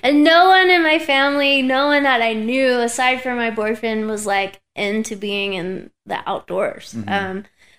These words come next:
Speaker 1: like, my family, especially my mom's side, it's like they have camps on the rivers and stuff, but you go, like, jet skiing and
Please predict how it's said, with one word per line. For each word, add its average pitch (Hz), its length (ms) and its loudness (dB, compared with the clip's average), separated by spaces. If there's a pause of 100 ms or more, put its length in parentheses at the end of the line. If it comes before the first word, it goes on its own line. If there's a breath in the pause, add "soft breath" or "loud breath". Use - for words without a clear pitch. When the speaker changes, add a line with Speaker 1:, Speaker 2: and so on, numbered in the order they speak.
(100)
Speaker 1:
like, 226 120 2
my 262 200 2
family, 240 380 0
especially 226 500 -2
my 202 180 -2
mom's 208 380 -4
side, 202 260 -2
it's 208 80 -10
like 220 140 -6
they 277 200 4
have 220 220 0
camps 240 420 -2
on 208 120 -6
the 202 80 -6
rivers 233 380 -2
and 208 120 -6
stuff, 208 240 -6
but - 160 -6
you 226 140 -6
go, 202 160 -2
like, 143 200 -6
jet - 280 -6
skiing 190 580 -8
and 190 240 -10